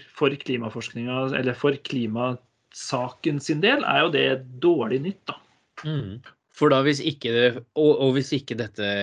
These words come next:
Speaker 2: gjør at vi endrer, liksom, så er det jo nesten ikke noe poeng å, eller så kan ikke M D G og sånne ting regne med en veldig stor oppslutning, liksom.
Speaker 1: Eh,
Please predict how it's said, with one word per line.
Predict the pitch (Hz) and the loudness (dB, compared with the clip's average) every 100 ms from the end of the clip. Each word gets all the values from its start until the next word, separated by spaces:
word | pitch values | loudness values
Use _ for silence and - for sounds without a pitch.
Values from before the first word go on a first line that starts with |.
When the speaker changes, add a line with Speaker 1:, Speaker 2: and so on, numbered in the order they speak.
| 101 | 0
Speaker 2:
gjør | 98 95 90 | 0 0 -2
at | 87 | -4
vi | 101 95 | -2 -2
endrer, | 98 92 90 92 | -4 -8 -8 -8
liksom, | 92 127 123 | -6 -4 -6
så | - 117 92 | -2 0 0
er | |
det | 85 | 0
jo | 98 101 95 | -2 -2 -4
nesten | 95 95 - 117 | -4 -6 -4 -6
ikke | - | -4
noe | 92 | -10
poeng | - 95 85 85 | -2 -2 -2 -4
å, | 85 85 82 - _ _ _ | -6 -6 -8 -14 _ _ _
eller | 147 135 123 | 4 4 4
så | 143 | 2
kan | 147 120 | 2 -2
ikke | 117 135 139 139 139 - _ _ _ - _ | -2 2 2 2 0 -8 _ _ _ -20 _
M | 127 120 | -12 -8
D | 117 | -4
G | 113 104 101 | -2 0 -2
og | 98 | -2
sånne | 107 113 | -6 -8
ting | 107 110 98 110 113 | -6 -6 -4 -4 -2
regne | 120 113 98 85 | 0 0 -2 -8
med | 92 | -10
en | 98 | -6
veldig | 104 92 80 76 | -6 -8 -10 -14
stor | - 85 87 | -14 -12 -12
oppslutning, | 90 - 101 98 151 165 | -12 -12 -14 -10 -12 -10
liksom. | 160 175 147 _ _ _ _ _ - - - - _ _ _ _ | -8 -8 -12 _ _ _ _ _ -20 -20 -20 -20 _ _ _ _
Speaker 1:
Eh, | - 147 156 | 2 4 4